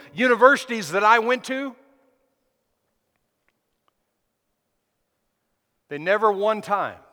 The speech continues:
in those universities, they gave me good knowledge of things,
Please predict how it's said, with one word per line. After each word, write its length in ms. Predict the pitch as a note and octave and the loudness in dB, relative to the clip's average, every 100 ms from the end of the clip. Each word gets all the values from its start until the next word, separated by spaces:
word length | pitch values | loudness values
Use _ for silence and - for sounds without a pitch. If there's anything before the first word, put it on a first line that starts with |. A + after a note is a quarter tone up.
| _ C3+ | _ -16
in 120 | C3+ | -12
those 200 | D3 C#3 | -10 -10
universities, 640 | D3+ C#3 D3 - - _ | -12 -10 -10 -12 -20 _
they 120 | C3+ | -16
gave 180 | C3 D#3 | -12 -10
me 80 | C#3+ | -10
good 240 | G#2 C#3+ | -12 -12
knowledge 600 | A2+ B2 A#3+ A#3+ A#3 - _ _ _ | -6 -8 -8 -14 -20 -20 _ _ _
of 120 | B2 - | -20 -16
things, 400 | G3+ A#3 F3+ | -16 -16 -20